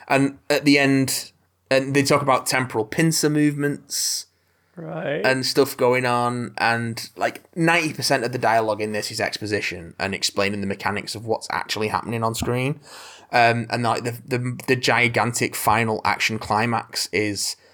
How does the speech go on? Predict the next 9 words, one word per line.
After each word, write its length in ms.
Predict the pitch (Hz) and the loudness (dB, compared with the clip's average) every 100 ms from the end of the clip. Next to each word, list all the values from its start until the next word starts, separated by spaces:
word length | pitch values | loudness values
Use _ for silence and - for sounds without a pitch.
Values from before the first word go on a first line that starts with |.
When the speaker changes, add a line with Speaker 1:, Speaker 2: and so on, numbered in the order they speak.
| _ _ _ | _ _ _
Speaker 1:
a 360 | 104 104 104 - | 0 2 0 -4
military 520 | 110 110 113 117 113 | -6 -4 -2 0 0
raid 460 | 110 110 110 98 92 | 0 2 2 2 -2
where 160 | 101 104 | -2 -2
you 120 | 107 | -2
see 260 | - 120 | -2 0
in 100 | 110 | 0
it. 180 | 107 - _ - - - - - _ - _ - - _ _ _ _ _ _ | 0 -2 _ -20 -16 -16 -16 -20 _ -20 _ -20 -20 _ _ _ _ _ _
So 500 | - - 120 117 110 | -12 0 2 2 0